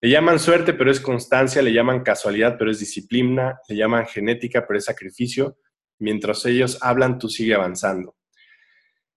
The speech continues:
Porque nosotros estamos construyendo a generaciones hablando de valor. Ahorita tenemos dos productos que generan un altísimo valor a, a la gente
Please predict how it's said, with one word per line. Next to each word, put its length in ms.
Porque 360
nosotros 480
estamos 840
construyendo 680
a 40
generaciones 1040
hablando 540
de 120
valor. 640
Ahorita 340
tenemos 380
dos 220
productos 720
que 300
generan 640
un 240
altísimo 640
valor 500
a, 140
a 240
la 120
gente 540